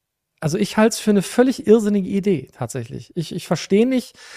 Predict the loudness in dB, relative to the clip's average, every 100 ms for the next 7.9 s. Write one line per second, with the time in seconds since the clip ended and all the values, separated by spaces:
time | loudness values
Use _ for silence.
0 | -8 -2 2 4 4 4 0 -2 -2 -2
1 | -2 2 0 2 -2 -4 -8 _ _ 0
2 | 0 0 -6 -4 0 2 0 -4 -12 _
3 | -20 -20 _ _ _ _ _ _ 2 6
4 | 8 8 6 2 -8 _ _ _ _ -2
5 | 0 2 2 0 0 -2 -4 -4 _ 0
6 | 0 -2 -4 -4 -4 -6 -8 -10 -10 -10
7 | -12 -12 -14 -16 -20 -20 -20 -20